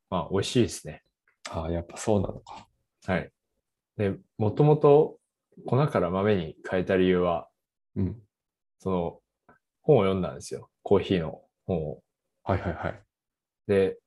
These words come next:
Speaker 1: その本を読むと、豆は、豆の状態だと一ヶ月ぐらい持つらしいんですよ。その鮮度。
Speaker 2: ああ、はいはいはい。うんうんうん。
Speaker 1: はい。ただし、その粉の場合だと、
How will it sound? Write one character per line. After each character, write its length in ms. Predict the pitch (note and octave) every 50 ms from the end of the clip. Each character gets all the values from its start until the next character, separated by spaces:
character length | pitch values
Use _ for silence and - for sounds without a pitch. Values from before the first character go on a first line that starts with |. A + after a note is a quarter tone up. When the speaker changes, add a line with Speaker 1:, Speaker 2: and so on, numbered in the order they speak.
| _ - -
Speaker 1:
そ 180 | B2 - C3+ C#3+
の 100 | E3 D3+
本 180 | E3 F3+ C3+
を 60 | F#2+ F2+
読 140 | F#2 F#2
む 100 | F#2 E2+
と、 360 | - F#2+ F2 D#2 D#2 D#2 - _ _ _ _ _ _ _ _ _ _ _ _ -
豆 280 | G2+ G2+ C#3+ G3+ G3+
は、 380 | C3 F#2 E2+ D#2 C#2 - - - _ _ _ _ _ _ _ _ _ _ _ _ -
豆 180 | A#2 A#2+ D#3+ F3
の 140 | E3+ E3
状 160 | D#3+ D#3+ D#3 D3+
態 140 | D#3 C#3+
だ 120 | C3+ C3+ B2
と 300 | - - D2 C2+ - - _ _ _ _ _ _ _ _ _ _ _ _ -
一 140 | A#2 -
ヶ 120 | - - E3+
月 240 | E3 D#3+ D#3 D#3 D3
ぐ 80 | C#3+
ら 80 | A2+ E2+
い 40 | E2+
持 140 | F2 F2+
つ 180 | F2 - - G2+
ら 120 | F#2+ F#2
し 100 | F2+ -
い 20 | F#2
ん 20 | E2
で 40 |
す 120 | - - -
よ。 60 | -
そ 140 | _ - F#2
の 160 | D#2+ - - _ _ _ _ _ _ _ _ _ - - - - - C3 C3
鮮 180 | C3 C3+ A2+ F#2 F2
度。 60 | C3
Speaker 2:
あ 480 | C3 C3 C3 B2+ B2+ C3 B2+ B2 A#2+ -
あ、 40 | _ -
は 120 | - A#2+
い 80 | G#2+ G2
は 120 | - G2+
い 80 | F2+ -
は 100 | - E2+
い。 60 | E2
う 140 | - - F2+
ん 20 |
う 340 | E2+ G2+ G2+ E2+ E2 - E2
ん 40 | D#2
う 40 |
ん。 60 | - - _ _ _ _ _ -
Speaker 1:
は 140 | G2 F2+
い。 140 | D#2+ D#2 - _ _ _ _ _ _ _ _ _ _ _ _ -
た 120 | - C#3+
だ 60 | A2
し、 140 | - - -
そ 100 | - F#2+
の 80 | F2 -
粉 160 | - - C3
の 220 | E3 G3 G#3 F#3+
場 100 | F#3 F#3 F#3
合 60 | F3+
だ 120 | F3+ E3+ -
と、 320 | - D#2+ D2 - - _